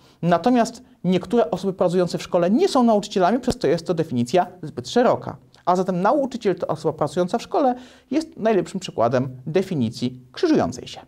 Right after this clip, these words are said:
Osobnym rodzajem nieadekwatności definicji jest poważny błąd zwany błędem przesunięcia kategorialnego.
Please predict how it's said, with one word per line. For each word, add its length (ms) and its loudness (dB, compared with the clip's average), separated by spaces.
Osobnym 440 2
rodzajem 340 4
nieadekwatności 800 0
definicji 540 -2
jest 240 -2
poważny 400 0
błąd 240 -2
zwany 240 -2
błędem 340 0
przesunięcia 460 -4
kategorialnego. 920 0